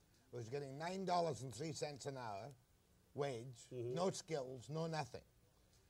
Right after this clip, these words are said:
Speaker 1: If and when he loses that job, he'll go on full U I C. There is no way he'll take a job at three, four, five,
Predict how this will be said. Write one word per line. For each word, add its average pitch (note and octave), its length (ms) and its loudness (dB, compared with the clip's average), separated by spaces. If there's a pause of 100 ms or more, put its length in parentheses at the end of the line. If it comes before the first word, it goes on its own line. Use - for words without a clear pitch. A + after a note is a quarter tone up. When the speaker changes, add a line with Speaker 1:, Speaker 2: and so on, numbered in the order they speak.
Speaker 1:
If F#3 160 2
and F#3+ 120 4
when F3+ 160 4
he D#3+ 100 2
loses C3+ 360 0
that C3 240 2
job, A2+ 320 2 (100)
he'll D#3 180 0
go D#3 140 6
on C#3+ 160 4
full F#3 260 4
U E3+ 140 6
I C#3 200 6
C. D#3+ 380 0 (460)
There D#3 140 6
is D#3+ 240 6
no F#3+ 280 8
way G#3+ 580 6
he'll A#2 180 0
take B2+ 240 -2
a A2+ 60 -2
job A2 320 4
at F2 100 -8
three, C3 260 0
four, B2 300 2
five, B2 400 4